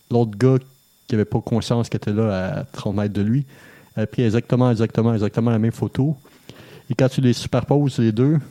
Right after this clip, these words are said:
au premier abord, il n'y a aucune différence vraiment en-, entre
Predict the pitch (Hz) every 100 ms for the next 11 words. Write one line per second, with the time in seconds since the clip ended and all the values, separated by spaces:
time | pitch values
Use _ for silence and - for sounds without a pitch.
0 | - _ - - - - _ _ - 113
1 | 104 - 113 117 113 110 117 127 110 98
2 | 98 117 - 123 110 - - 117 113 107
3 | 113 101 95 104 110 101 98 95 - -
4 | 101 104